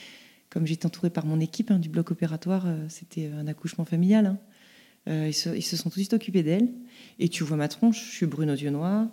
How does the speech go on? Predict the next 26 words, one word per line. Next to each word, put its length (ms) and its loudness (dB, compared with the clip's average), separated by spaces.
mon 60 -2
mari 280 0
pareil. 540 0
Et 220 -4
elle 140 -4
est 60 -2
venue 240 -2
me 60 -4
voir 160 2
en 60 4
me 60 4
disant, « 220 0
Mais 80 4
tu 160 -10
vas 80 -2
la 80 0
voir, 180 -4
elle 100 -2
est 40 -4
magnifique, 480 0
elle 80 2
est 60 0
blonde 200 0
aux 60 2
yeux 160 2
bleus. » 240 2